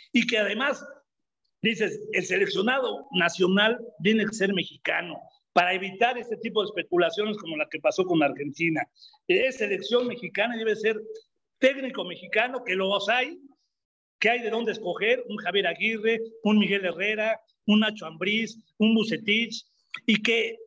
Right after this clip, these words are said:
esa comisión que se vuelva a formar mande llamar a La Volpe, a Aguirre, a todos los entrenadores que en un momento dado tengan la capacidad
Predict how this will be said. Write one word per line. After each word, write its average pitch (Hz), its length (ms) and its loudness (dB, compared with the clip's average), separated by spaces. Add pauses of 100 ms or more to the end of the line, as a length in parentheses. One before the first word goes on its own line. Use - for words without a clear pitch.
(220)
esa 269 300 -2
comisión 196 520 -2
que 202 100 -6
se 180 120 -6
vuelva 240 280 0
a - 60 -10
formar 170 400 -4 (440)
mande 226 320 4
llamar 190 320 0
a 202 80 2
La 156 140 -2
Volpe, 202 460 -2
a 156 60 0
Aguirre, 196 560 0 (300)
a 165 160 0
todos 285 160 4
los 240 120 -6
entrenadores 190 560 -4
que 190 60 -6
en 214 60 -2
un 226 60 -2
momento 220 260 -2
dado 208 180 2
tengan 208 260 2
la 170 100 0
capacidad 170 680 -2